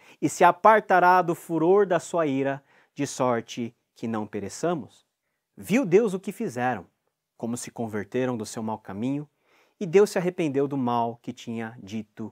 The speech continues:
lhes faria e não o fez. Seja sincero agora. Você já teve a experiência de duvidar da conversão de alguém?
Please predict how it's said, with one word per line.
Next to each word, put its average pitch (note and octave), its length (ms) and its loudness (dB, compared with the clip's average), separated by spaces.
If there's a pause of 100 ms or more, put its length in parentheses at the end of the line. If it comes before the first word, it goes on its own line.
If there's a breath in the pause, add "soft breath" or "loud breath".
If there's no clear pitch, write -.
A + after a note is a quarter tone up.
(300)
lhes G#2+ 320 -8
faria F#2+ 600 -10 (340)
e A2+ 80 -8
não F#2 160 -12
o F#2 60 -16
fez. - 420 -20 (840)
Seja C#4 260 2
sincero D#3 420 -2
agora. G2 360 -6 (540)
Você - 180 -4
já A3+ 120 6
teve A3+ 260 0
a F#3+ 40 8
experiência D#3+ 580 0
de B2 120 -4
duvidar C3+ 560 2
da A#2 100 -4
conversão C3 680 0
de A#2 60 -4
alguém? G#2+ 380 -4